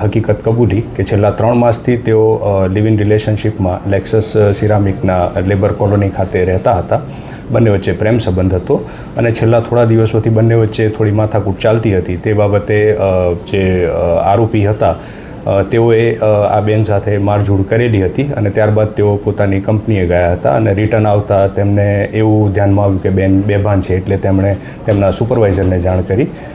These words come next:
પરંતુ ત્યાં સુધી એ બેનનું મૃત્યુ થઈ ગયેલ હતું. તો આ બાબતે પી આઈને શંકા જતા તેમની પૂછપરછ કરતા આરોપી ત્યાં, અ, ભાગી પડ્યા અને એમણે ત્યાં સ્વીકાર્યું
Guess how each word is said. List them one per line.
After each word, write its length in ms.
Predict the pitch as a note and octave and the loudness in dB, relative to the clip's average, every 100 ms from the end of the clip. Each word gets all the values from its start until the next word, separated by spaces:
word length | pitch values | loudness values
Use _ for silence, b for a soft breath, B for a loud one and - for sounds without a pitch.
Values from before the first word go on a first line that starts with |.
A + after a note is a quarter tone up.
| B - | B -4
પરંતુ 260 | A#2 G#2+ G2+ | 0 2 0
ત્યાં 200 | G2 G#2+ | 0 0
સુધી 280 | G#2 F#2+ G2 | 0 0 0
એ 80 | G2 | 0
બેનનું 380 | F#2 F#2 A2+ A#2 G#2 | 0 0 -2 -2 -2
મૃત્યુ 280 | A2+ A#2 | 0 0
થઈ 220 | G#2 F#2 F2+ | 0 0 2
ગયેલ 160 | F2+ | 0
હતું. 460 | F2+ E2+ E3 - - | 0 -2 -4 -6 -4
તો 60 | |
આ 180 | - A2 | 0 2
બાબતે 560 | A2+ A2+ A#2 A#2 B2+ C3 | 2 2 2 0 -2 -2
પી 160 | A#2 A2+ | 0 2
આઈને 160 | A2+ A2+ | 2 0
શંકા 300 | A2+ A2+ A2 | 0 0 0
જતા 220 | G2+ G2 | 2 0
તેમની 260 | G2+ G2 | 0 0
પૂછપરછ 420 | G2 A2+ - G2+ G2 - | 0 -4 0 0 0 -2
કરતા 300 | F2 G#2+ A#2 | -2 0 2
આરોપી 500 | A2 A2 G2 G#2+ G2+ | 2 2 0 0 0
ત્યાં, 460 | G#2 G2+ G2 G2+ | 0 0 0 -2
અ, 220 | G2 F2+ | -2 0
ભાગી 320 | F2 G2 A2 A2+ | 0 0 2 2
પડ્યા 300 | G2 G2 - - | 2 0 0 -2
અને 120 | A2+ | 0
એમણે 380 | A2 A#2 A#2 A2+ | 2 2 2 2
ત્યાં 220 | A#2 G#2+ | 0 0
સ્વીકાર્યું 500 | - A#2 A#2 F#2+ | 0 0 0 0